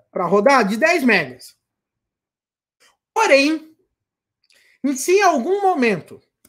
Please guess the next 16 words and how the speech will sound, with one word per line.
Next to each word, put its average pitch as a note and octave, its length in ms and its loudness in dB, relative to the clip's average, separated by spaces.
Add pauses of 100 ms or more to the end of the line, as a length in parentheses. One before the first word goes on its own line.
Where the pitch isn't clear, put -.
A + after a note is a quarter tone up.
(380)
eu E4+ 240 2
tiver A3+ 680 -4 (1160)
um E4+ 200 -6
pico G4 420 0
de G3+ 100 -2
acesso, - 640 -6 (1400)
eu B3+ 80 4
vou C#4+ 200 0
limitar D#4 1000 0
a F3+ 100 -10
minha G#3+ 200 -4
C C#4 180 -8
P C4 180 -2
U G#3+ 200 0
aqui, - 500 -6 (1700)
tá? B3+ 340 -8